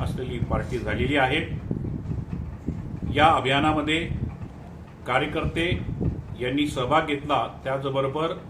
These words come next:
जनतेने देखील विश्वगौरव प्रधानमंत्री नरेंद्र मोदीजी आणि राज्याचे कणखर नेते मुख्यमंत्री देवेंद्र फडणवीस साहेब यांचा नेतृत्वावर विश्वास ठेवून भारतीय जनता पार्टीचे सदस्य होण्यासाठी अनुकूलता दाखवली.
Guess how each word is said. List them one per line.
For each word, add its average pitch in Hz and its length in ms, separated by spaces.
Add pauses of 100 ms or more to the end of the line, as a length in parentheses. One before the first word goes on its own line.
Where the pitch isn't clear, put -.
(100)
जनतेने 151 440
देखील 139 480 (600)
विश्वगौरव 139 640
प्रधानमंत्री 131 680
नरेंद्र 123 420
मोदीजी 113 460
आणि 131 200
राज्याचे 123 500 (180)
कणखर 120 380
नेते 120 560 (380)
मुख्यमंत्री 131 560
देवेंद्र 117 420
फडणवीस 113 420
साहेब 113 220
यांचा 107 280
नेतृत्वावर 117 600
विश्वास - 420
ठेवून 135 160 (760)
भारतीय 165 400
जनता 165 340
पार्टीचे 147 460
सदस्य 123 360
होण्यासाठी 123 840 (520)
अनुकूलता 190 520
दाखवली. 156 500